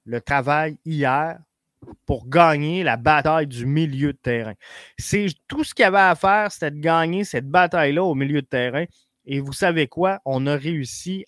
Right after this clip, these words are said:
à bien le faire. Il y a eu, euh, quelque temps, je me suis tastiné avec Mathieu et avec,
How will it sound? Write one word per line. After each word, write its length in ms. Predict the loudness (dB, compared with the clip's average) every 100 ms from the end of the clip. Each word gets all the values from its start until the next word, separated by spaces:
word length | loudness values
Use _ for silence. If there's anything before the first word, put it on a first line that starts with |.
| _
à 160 | -4 -4
bien 480 | -8 -6 -4 -2
le 240 | -2 -2 -4
faire. 340 | -2 -2 -2 -6 _ _ _ _
Il 80 | 2
y 40 |
a 60 | 4
eu, 340 | 6 4 2
euh, 220 | 4 4 4
quelque 440 | 2 2 4 2
temps, 460 | 2 2 2 2 -2
je 160 | -4
me 80 | -6
suis 140 | -6 -2
tastiné 580 | -4 -4 -8 -4 -2
avec 200 | 0 -2
Mathieu 580 | -2 -4 -4 -2 0 0 -4 _ _ _ _ -4
et 120 | 2
avec, 280 | 2 2